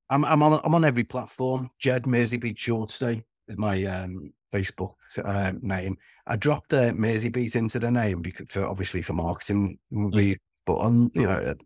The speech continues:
Speaker 1: a lot of people know me as that. So you, you can, you can catch me on, on, um, LinkedIn, mersey beat properties dot com. I've got about twenty-five different U R Ls.
Speaker 2: Nice.
Speaker 1: Um,
Speaker 2: Well,
Speaker 1: which
Speaker 2: we'll add,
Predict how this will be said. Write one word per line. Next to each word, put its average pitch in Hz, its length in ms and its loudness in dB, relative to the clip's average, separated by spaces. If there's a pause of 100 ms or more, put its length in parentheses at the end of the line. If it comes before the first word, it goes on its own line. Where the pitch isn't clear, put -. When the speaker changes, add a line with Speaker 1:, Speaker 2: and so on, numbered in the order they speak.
(300)
Speaker 1:
a - 40 2
lot 120 200 6
of 107 80 0
people 95 280 0
know 92 220 4
me 113 140 6
as 113 140 4
that. 120 200 2 (600)
So - 160 2
you, 120 180 0 (140)
you 131 140 2
can, 123 260 -4
you 127 140 -2
can 123 120 0
catch 117 320 0
me 117 100 0
on, 110 320 2
on, 104 300 2
um, 98 520 0 (280)
LinkedIn, 123 600 4 (600)
mersey 117 360 4
beat 107 220 -2
properties 120 500 2
dot 117 200 -2
com. 117 320 -2 (340)
I've 139 120 2
got 165 140 6
about 151 280 2
twenty-five 120 720 2
different 104 420 -6
U 110 180 -2
R 104 160 2
Ls. 117 760 -4
Speaker 2:
Nice. 95 440 -6 (180)
Speaker 1:
Um, 92 180 -12 (1040)
Speaker 2:
Well, 127 140 2
Speaker 1:
which - 160 -4 (100)
Speaker 2:
we'll 143 220 2
add, 139 460 -2